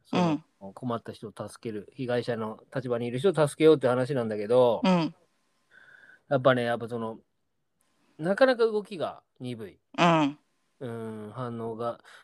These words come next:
Speaker 1: で、やっぱそうなるとさ、やっぱ切られてんのかなとかさ、
Speaker 2: うん。
Speaker 1: でもやりたくないのかなとか、見捨てられたのかなってやっぱなっちゃうわけよ、俺でも。
Speaker 2: うん。
Speaker 1: うん。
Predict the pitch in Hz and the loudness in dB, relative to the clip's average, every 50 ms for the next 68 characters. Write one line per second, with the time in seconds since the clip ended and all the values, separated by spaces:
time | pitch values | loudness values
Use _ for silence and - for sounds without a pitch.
0 | _ _ - 156 165 180 208 240 269 - _ _ _ _ - 247 269 277 285 294 | _ _ 2 4 4 6 4 4 2 2 _ _ _ _ -6 -4 -2 0 2 2
1 | 277 220 139 131 120 - 135 120 117 120 127 131 139 127 - - 175 202 226 240 | 2 2 -2 -6 -8 -8 -6 -6 -6 -6 -6 -8 -8 -10 -10 -6 -4 -2 -2 -4
2 | 233 233 262 247 220 151 120 113 110 110 113 113 107 110 - - 95 - 120 107 | -4 -8 -10 -8 -8 -8 -8 -10 -10 -10 -10 -12 -12 -14 -18 -20 -16 -14 -12 -12
3 | 98 - - _ _ 269 - 175 175 165 147 131 120 _ _ _ _ - 160 151 | -12 -12 -14 _ _ -4 -2 0 0 0 0 -2 -4 _ _ _ _ -6 -4 -2
4 | 139 151 170 180 180 220 196 185 170 175 170 151 127 113 123 120 127 123 107 107 | 0 0 0 -2 -2 -4 -4 -4 -4 -4 -4 -4 -4 -4 -4 -4 -4 -4 -6 -6
5 | 113 117 120 - - 165 151 147 147 151 147 160 147 123 - 120 107 110 110 110 | -8 -10 -10 -8 -4 -2 0 0 0 0 0 -2 -4 -4 -4 -8 -8 -8 -8 -8
6 | 101 - 104 95 - 101 95 113 170 226 226 _ _ _ _ _ - - 247 175 | -10 -10 -14 -14 -14 -10 -2 2 2 2 2 _ _ _ _ _ 2 4 4 4
7 | 139 127 110 113 107 101 98 98 101 95 95 90 85 76 _ _ _ _ _ _ | 4 2 0 -2 -8 -12 -12 -12 -14 -16 -18 -20 -20 -20 _ _ _ _ _ _
8 | _ - 175 170 156 139 139 - _ _ _ _ _ _ _ _ _ - 110 107 | _ 0 2 4 4 2 0 -2 _ _ _ _ _ _ _ _ _ -14 -14 -12
9 | 104 101 95 90 - | -12 -14 -16 -18 -20